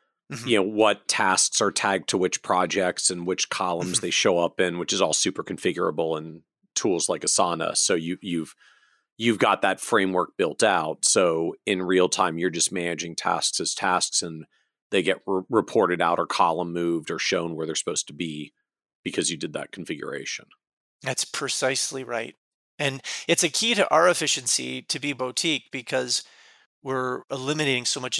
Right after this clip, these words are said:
Speaker 1: duplicate work.
Speaker 2: And
Speaker 1: Um, it, it's so fast.
Speaker 2: And did I hear you say as well that you've got different templates for different planning strategies? So at some point, like, up, you know,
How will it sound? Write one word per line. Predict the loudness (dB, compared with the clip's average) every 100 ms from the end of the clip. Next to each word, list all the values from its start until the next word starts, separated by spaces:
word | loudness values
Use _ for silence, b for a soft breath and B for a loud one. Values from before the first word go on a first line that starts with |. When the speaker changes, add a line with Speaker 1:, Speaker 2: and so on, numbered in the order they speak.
| -6
Speaker 1:
duplicate | -8 -8 -8 -8 -6
work. | -8 -8 -20 _ _ _ _ _ _ -2
Speaker 2:
And | -2
Speaker 1:
Um, | -2
it, | -8 -6 -6 -8
it's | -4
so | -2 -2
fast. | -2 -2 -2 -4 -6 -12 _ _ _ _ _ _ -2
Speaker 2:
And | 4
did | 6
I | 6
hear | 6 6
you | 6
say | 4 4
as | 4 4
well | 6 8 8
that | 4 0
you've | -2 0
got | 2 2 2 -2 _ _ _ _ _ -2
different | 4 4 4 0 0 -2
templates | 0 0 2 2 4 0
for | 0
different | -2 -2 -4 -2
planning | 0 0 2
strategies? | 2 4 2 2 0 -2 -2 -2
So | 0 2 2
at |
some | 2 0
point, | 0 -2 -2 -4
like, | -8 -10 -18 _ _ _ _ _ _ _ 2
up, | 4 4
you |
know, | 0